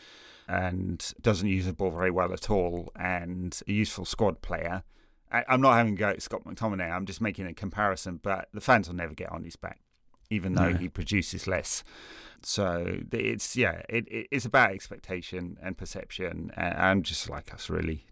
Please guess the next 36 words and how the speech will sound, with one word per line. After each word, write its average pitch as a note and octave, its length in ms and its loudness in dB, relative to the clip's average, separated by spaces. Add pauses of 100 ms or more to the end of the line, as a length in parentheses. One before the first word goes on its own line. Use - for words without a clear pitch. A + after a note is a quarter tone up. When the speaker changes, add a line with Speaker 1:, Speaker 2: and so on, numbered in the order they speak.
(120)
Speaker 1:
disappointed F#2 720 2
that F2+ 200 0
happened. F2+ 600 0
And F2+ 260 -4 (300)
I A#2 60 4
know B2 160 10
he's G#2+ 140 4
gonna F2 220 -4
leave, E2+ 420 -6 (160)
and F2+ 480 -4
overall F2 480 0
he'll E2+ 140 -6
be E2 100 -6
seen F2+ 240 2
as E2 140 -2
a F#2 80 -2
disappointment F2+ 680 2
for F#2 100 -2
United, F2 360 0
especially F#2+ 380 -2
given E2 280 0
the - 80 -6
cost. - 420 -4 (400)
And F2+ 240 2
he'll G2+ 160 4
be G#2+ 120 2
leaving G#2 260 4
the F#2 80 -2
club F2+ 260 -2 (500)
on G#2+ 140 0
a G#2 60 0
free F#2+ 340 -2
for B2 140 0
the A2+ 100 -2
second C3 360 2
time, A2 400 4